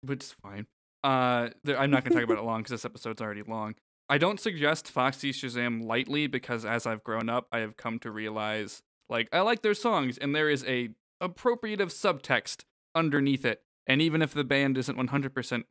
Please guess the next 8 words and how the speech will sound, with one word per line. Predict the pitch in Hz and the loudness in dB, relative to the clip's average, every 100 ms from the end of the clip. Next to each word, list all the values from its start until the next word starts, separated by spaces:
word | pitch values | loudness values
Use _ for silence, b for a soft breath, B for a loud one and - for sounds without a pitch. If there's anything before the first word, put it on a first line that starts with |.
| _ | _
white, | 120 120 117 110 _ _ _ | 0 2 2 -2 _ _ _
it's | 127 | -10
still | - 135 123 | -2 0 2
Eric | 117 117 - | 2 0 0
Nally | 117 113 113 117 120 _ _ _ _ | 0 0 0 0 -2 _ _ _ _
at | 120 113 113 _ _ - | 0 0 -2 _ _ -14
the | 113 110 - | -10 -10 -6
front | 123 113 | -2 -2